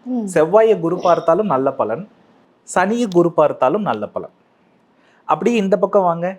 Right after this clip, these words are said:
Speaker 2: விருச்சக ராசியில் செவ்வாய் ஆட்சி வீடு, மகர ராசியில் சனி ஆட்சி வீடு. தனுசுல கரெக்டா குரு பகவான் ஆட்சி அமர்ந்திருக்கிறாரா?
Speaker 1: ஆமா.
Speaker 2: So, அப்ப அந்த குரு பகவான் இங்க இருக்கிற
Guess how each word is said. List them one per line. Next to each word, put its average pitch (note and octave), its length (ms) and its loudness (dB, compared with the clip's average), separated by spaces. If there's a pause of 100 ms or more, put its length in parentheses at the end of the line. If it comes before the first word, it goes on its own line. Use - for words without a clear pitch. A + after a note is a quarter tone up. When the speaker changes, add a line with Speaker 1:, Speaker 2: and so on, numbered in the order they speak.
(100)
Speaker 2:
விருச்சக F3 400 2
ராசியில் E3 400 0
செவ்வாய் C#3+ 380 0
ஆட்சி B2 320 0
வீடு, A2+ 380 -4 (440)
மகர G#3+ 320 4
ராசியில் F#3 460 0
சனி E3+ 300 0
ஆட்சி A#2+ 300 0
வீடு. G#2 240 -10 (100)
தனுசுல F3 380 -2
கரெக்டா D#3+ 340 -2
குரு D3+ 160 -6
பகவான் D3+ 280 -4
ஆட்சி D3 320 -4
அமர்ந்திருக்கிறாரா? C3+ 760 -2 (140)
Speaker 1:
ஆமா. A#3 340 -12
Speaker 2:
So, G3 160 0
அப்ப F#3 140 2
அந்த D#3+ 120 0
குரு F3 280 0
பகவான் E3 460 0
இங்க F3 260 -6
இருக்கிற F#3 280 -4